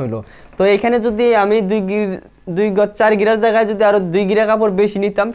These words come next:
সেক্ষেত্রে কিন্তু এরকম আমি দুইটা বেল cutting করতাম। দুইটা বেল cutting করে নিয়ে বেল্টের মাঝখানে শুধু একটা joint হইতো, বেলের মাঝখানে শুধু একটা joint হইতো, আর বাকি যে কাপড়টা থাকতো সেটা দিয়ে আমরা ফিতা তৈরি করে নিতে পারতাম। সেক্ষেত্রে আমাদের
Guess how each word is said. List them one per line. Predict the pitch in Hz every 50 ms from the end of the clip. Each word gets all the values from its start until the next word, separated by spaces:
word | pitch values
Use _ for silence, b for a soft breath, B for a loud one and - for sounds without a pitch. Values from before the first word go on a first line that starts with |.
| -
সেক্ষেত্রে | - 208 202 202 208 208 - 208 214
কিন্তু | 214 214 214 247 - 202
এরকম | 196 196 208 220 220 226 220
আমি | 226 240 285 381 B B B B B B 135 139
দুইটা | 147 214 233 226 233 220 190
বেল | 208 202 196 190
cutting | 190 180 185 160 147 151
করতাম। | 147 131 - 127 110 98 92 b b b b b b 143
দুইটা | 175 202 196 220 214 202
বেল | 233 240 233 -
cutting | 208 208 202 214 226 226 247
করে | 247 247 247 247 247
নিয়ে | 247 226 214 233 254 - - - _ - - _ _ _ _ - - - B B B B B B B B B B B 139
বেল্টের | 151 220 220 226 214 262 254 254 247 233
মাঝখানে | 214 220 226 226 - 277 254 254 254
শুধু | 262 220 208 220
একটা | - - - 196 175
joint | 190 185 170 151 170
হইতো, | 170 165 - 202 240 269 - - 147 147
বেলের | 175 175 185 202 214 233 233 214
মাঝখানে | 196 190 190 - - 214 214 214
শুধু | 226 202 208 214
একটা | 208 - 202 190 190
joint | 196 190 190 196
হইতো, | 202 196 208 220
আর | 208 175 175
বাকি | 180 185 185 220 208 185
যে | 202 196 196
কাপড়টা | 190 190 190 190 190 202 196 190 202
থাকতো | 196 196 - 226 233 -
সেটা | 208 185 - 202 190 185
দিয়ে | 208 208 202
আমরা | 196 208 240 233
ফিতা | - 220 190 196 190 185
তৈরি | 196 185 196 180
করে | 185 175 185 180
নিতে | 170 - 190 196
পারতাম। | 185 185 185 214 240 262 262 B B B B - -
সেক্ষেত্রে | - 208 202 202 226 202 - 233 233 240 - 180
আমাদের | 190 190 190 185 190 190 226 233